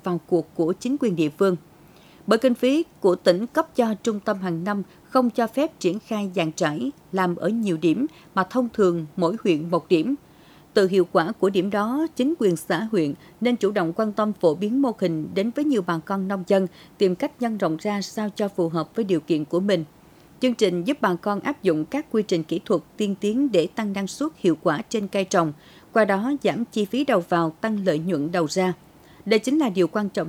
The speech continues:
nhất trong thành công của chương trình. Chương trình cũng tạo hình dung về thực trạng đất sản xuất của tỉnh. Việc phải làm thế nào nếu muốn cơ giới hóa trong sản xuất để giảm công lao động nhưng tăng cao lợi nhuận?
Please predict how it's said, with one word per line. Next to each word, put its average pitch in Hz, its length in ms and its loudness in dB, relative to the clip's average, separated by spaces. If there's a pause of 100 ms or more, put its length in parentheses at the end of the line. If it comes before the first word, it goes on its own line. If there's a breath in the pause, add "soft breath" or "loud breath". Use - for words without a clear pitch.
nhất 285 160 -2 (100)
trong 208 200 -2
thành 165 200 -2
công 202 260 -2
của 175 120 0
chương 196 220 -4
trình. 165 240 0 (1600 soft breath)
Chương 254 200 2
trình 190 280 2
cũng 196 320 2
tạo 180 180 0
hình 180 240 -2
dung 233 300 2
về 185 140 4
thực 170 280 -2
trạng 160 320 -2
đất - 200 -4
sản 165 220 -4
xuất - 280 -6
của 175 120 2
tỉnh. 170 260 2 (920 soft breath)
Việc 190 300 4
phải 202 100 2
làm 226 220 0
thế 262 140 -2
nào 202 340 0 (240 soft breath)
nếu 247 120 2
muốn 254 320 2
cơ 233 220 2
giới 226 200 2
hóa 220 300 -4
trong 214 160 -2
sản 165 240 -6
xuất - 380 -6
để 180 280 4
giảm 185 140 0
công 208 240 -4
lao 190 140 -2
động 151 220 2 (320 soft breath)
nhưng 233 240 0
tăng 220 240 -4
cao 208 320 -2
lợi 156 120 0
nhuận? 156 260 0